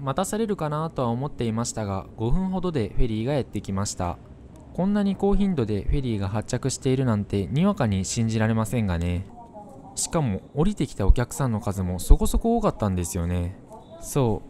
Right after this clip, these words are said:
う、この桜島フェリーは路面電車、バスに並ぶ鹿児島の重要な公共交通機関なのであります。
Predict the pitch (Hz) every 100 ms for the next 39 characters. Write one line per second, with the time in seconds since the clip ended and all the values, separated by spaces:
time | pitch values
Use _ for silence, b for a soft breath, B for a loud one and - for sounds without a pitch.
0 | - - - 117 113 - - 113 156 160
1 | 170 165 160 120 104 95 - - - -
2 | 113 127 147 135 143 113 - 95 - 117
3 | 156 - 185 120 98 95 92 95 - -
4 | - 113 139 135 123 117 113 98 110 135
5 | 196 202 190 180 - - 151 147 147 147
6 | 147 - 143 - 135 131 135 135 190 139
7 | 110 85 87 -